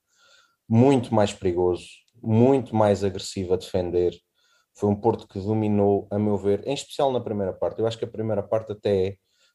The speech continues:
o domínio é maior do que na segunda, por estranho que pareça. Ah, e, e foi assim basicamente desde o início. Ah, e, e concretiza isso logo com, com, com o dois zero aos oito minutos.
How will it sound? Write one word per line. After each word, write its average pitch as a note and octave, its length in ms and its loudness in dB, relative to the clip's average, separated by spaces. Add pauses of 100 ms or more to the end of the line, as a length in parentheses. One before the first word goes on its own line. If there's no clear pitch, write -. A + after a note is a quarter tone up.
o G#2+ 100 -4
domínio G#2+ 480 0
é G#2+ 80 0
maior G2 500 0
do F#2+ 140 -12
que - 140 -16
na F#2 80 -10
segunda, D#2+ 500 -8 (540)
por - 80 -14
estranho G#2 300 2
que G2+ 60 -10
pareça. F2 480 4 (140)
Ah, F2+ 460 2 (800)
e, G2+ 340 0
e - 20 0
foi C3+ 320 6
assim B2 560 0 (140)
basicamente A#2 800 2
desde F#2+ 220 -4
o F#2 40 -4
início. E2 400 -8 (680)
Ah, F#2 440 6 (880)
e, A2 300 0
e A2+ 80 -2
concretiza B2 600 0
isso B2 340 -2
logo A#2+ 160 6
com, A2 640 -2
com, F#2+ 920 -6
com G2+ 260 -4
o G2 40 -2
dois G2 280 0
zero G2+ 280 2
aos F#2 140 0
oito F2+ 200 -6
minutos. D#2 380 -12